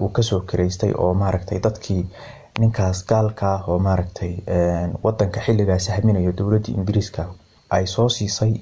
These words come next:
maaragtay ay u soo dirsatay inuu waddanka dhulka Soomaaliyeed gaar ahaan qaybta waqooyi inuu u sahmiyo ah. Dadkii runtii ku kaalmeynayay inuu, een, arrintaas iyo taskigaas dowladdiisa u soo dirsatay uu ka soo baxo oo uu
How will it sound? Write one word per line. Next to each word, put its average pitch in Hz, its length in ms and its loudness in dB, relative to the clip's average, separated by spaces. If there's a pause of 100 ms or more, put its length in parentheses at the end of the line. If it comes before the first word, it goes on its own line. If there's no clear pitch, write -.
maaragtay 92 600 0
ay 85 140 0
u 117 80 0
soo 101 180 0
dirsatay 123 400 -4
inuu 104 220 2
waddanka 101 520 -2 (420)
dhulka 107 300 0
Soomaaliyeed 90 720 2 (220)
gaar 90 160 0
ahaan 104 260 0
qaybta 107 300 2
waqooyi 92 360 2
inuu 107 220 2
u 113 140 0
sahmiyo 98 340 -4
ah. - 80 -10 (140)
Dadkii 117 280 2
runtii 120 260 2
ku 139 100 2 (120)
kaalmeynayay 104 680 4 (140)
inuu, 101 400 4 (160)
een, 90 320 0
arrintaas 98 600 2
iyo 90 160 -2
taskigaas 92 540 0
dowladdiisa 104 420 0
u - 60 -8
soo - 160 -4
dirsatay 90 480 -6
uu 90 180 -4 (560)
ka 123 120 2
soo 98 220 0
baxo - 240 -4
oo 90 160 -2
uu 90 340 -6